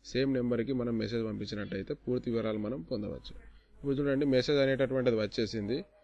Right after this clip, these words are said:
ఇందు లోపల, ఆ, మన వెహికల్ నెంబరు, తర్వాత ఓనర్ నెంబరు, ఓనర్ నేము, ఇవన్నీ కూడా మనకు పంపించడం జరిగింది. ఈ విధంగా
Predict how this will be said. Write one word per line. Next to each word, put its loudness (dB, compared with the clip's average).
ఇందు 4
లోపల, 6
ఆ, -6
మన 0
వెహికల్ 6
నెంబరు, 6
తర్వాత 2
ఓనర్ 2
నెంబరు, -2
ఓనర్ 0
నేము, -2
ఇవన్నీ 0
కూడా 2
మనకు -6
పంపించడం -4
జరిగింది. -4
ఈ 2
విధంగా -2